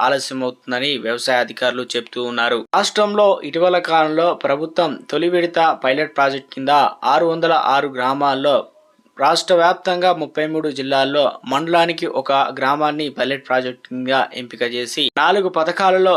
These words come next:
రైతు భరోసా, దాంతో పాటు ఇందిరమ్మ ఆత్మీయ భరోసా సర్టిఫికెట్లు, కొత్త రేషన్ కార్డుల సర్టిఫికెట్లు, ఇందిరమ్మ ఇళ్ల సర్టిఫికెట్లు జారీ చేయడం జరిగింది. అయితే ప్రభుత్వం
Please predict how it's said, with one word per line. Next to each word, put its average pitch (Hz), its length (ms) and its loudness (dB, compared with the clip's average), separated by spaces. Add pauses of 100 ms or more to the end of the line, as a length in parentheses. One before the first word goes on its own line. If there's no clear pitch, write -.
(120)
రైతు 160 300 -2
భరోసా, 160 480 2 (260)
దాంతో 147 400 -2
పాటు 143 340 0 (220)
ఇందిరమ్మ 160 360 0
ఆత్మీయ 147 400 0
భరోసా 135 440 -2 (100)
సర్టిఫికెట్లు, 139 760 -6 (120)
కొత్త 180 220 -2
రేషన్ 156 360 -2
కార్డుల 139 240 2
సర్టిఫికెట్లు, 131 880 -4
ఇందిరమ్మ 190 360 2 (100)
ఇళ్ల 165 180 0
సర్టిఫికెట్లు 151 720 -2
జారీ 131 300 0
చేయడం 127 360 -2
జరిగింది. 123 540 -6
అయితే 190 220 2 (300)
ప్రభుత్వం 185 500 2